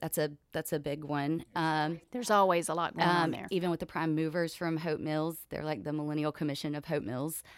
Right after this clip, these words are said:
Speaker 1: um, and just getting, getting the reach so we can bring it all back and get everyone engaged.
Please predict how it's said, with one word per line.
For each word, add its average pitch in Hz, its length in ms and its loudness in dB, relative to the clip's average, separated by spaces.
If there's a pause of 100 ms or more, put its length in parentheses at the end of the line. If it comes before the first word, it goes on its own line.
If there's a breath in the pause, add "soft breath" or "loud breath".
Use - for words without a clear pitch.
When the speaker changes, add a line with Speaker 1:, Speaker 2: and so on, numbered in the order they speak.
(300 loud breath)
Speaker 1:
um, 151 560 0
and 165 200 0
just 160 320 -2
getting, 170 580 2 (1040)
getting 190 480 2 (200)
the 165 140 2
reach - 520 -2 (380 soft breath)
so 160 220 2
we 160 80 2
can 151 140 2
bring 160 200 2
it 151 100 0
all 151 180 4
back 139 480 -2
and 156 320 0
get 139 140 -4
everyone 139 380 -4
engaged. - 640 -8